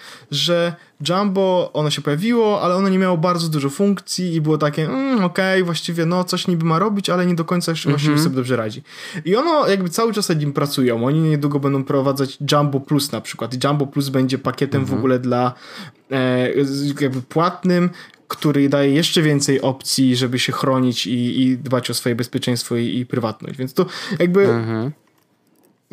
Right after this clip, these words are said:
Speaker 1: rosną, zmieniają się, więc polecam bardzo mocno, bo to może być rzecz, która się przyda. Ja z Jumbo korzystam,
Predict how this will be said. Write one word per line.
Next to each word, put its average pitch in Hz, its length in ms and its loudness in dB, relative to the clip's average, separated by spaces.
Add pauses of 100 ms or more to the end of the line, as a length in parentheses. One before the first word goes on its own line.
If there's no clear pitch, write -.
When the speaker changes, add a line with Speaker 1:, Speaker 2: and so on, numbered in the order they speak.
(180)
Speaker 1:
rosną, 190 500 2
zmieniają 160 420 2
się, 127 200 -4
więc 175 180 0
polecam 208 640 0
bardzo 175 300 2
mocno, 180 340 0
bo 160 140 2
to 160 160 -2
może 160 260 2
być 147 200 0
rzecz, 147 220 -2
która 139 200 -2
się 135 140 -4
przyda. 196 360 0 (400)
Ja 160 160 4
z 160 100 2
Jumbo 147 240 2
korzystam, 147 580 0